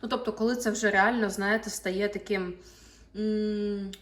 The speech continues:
такими обтяжувальними якимись штуками, і ви реально маєте паритись через це. Ні, ви берете коробочку тут і все скидаєте, все, що йде на переробку, в одну єдину коробочку, яка йде, це все йде окремо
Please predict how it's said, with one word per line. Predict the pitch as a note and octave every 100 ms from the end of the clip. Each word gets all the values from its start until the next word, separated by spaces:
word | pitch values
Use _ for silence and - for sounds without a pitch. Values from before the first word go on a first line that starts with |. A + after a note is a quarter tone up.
| - - - - _ -
такими | B3 A3
обтяжувальними | G#3 A3 - B3 C4+ B3+ A#3 A3+ G#3+ G#3+
якимись | G#3 G#3 A3 G#3+ G#3 -
штуками, | - - C4+ G#4+ G4+ C4+ G3+
і | G3+ G#3
ви | G3+ A3
реально | G#3+ G3+ A#3+ A#3+
маєте | G3+ G#3+ G#3+ G#3+
паритись | - G3+ F#3 F3 E3+ -
через | - F3+ - -
це. | - G3+ - - -
Ні, | C#4+ C4
ви | C4+
берете | C4+ C#4+ D4 D4
коробочку | D4 D#4+ G#4+ C5 A4+ - G4
тут | F4+ E4+ -
і |
все | A3+ - E4 D4
скидаєте, | D4 - A#3 E4 G#4+ G4+
все, | B3 - C#4
що | -
йде | A3 A#3
на | A3
переробку, | A3+ A3 A#3 F#4 - A3
в | G#3
одну | G3 C#4
єдину | B3+ G#3+ G#3+
коробочку, | G3 A3+ A4 A4+ - -
яка | G3 -
йде, | A3 A#3 G#3+ - -
це | A#3+
все | A3 -
йде | A#3 G#3 G3+
окремо | G3 G3 A4 G#4+ F#4+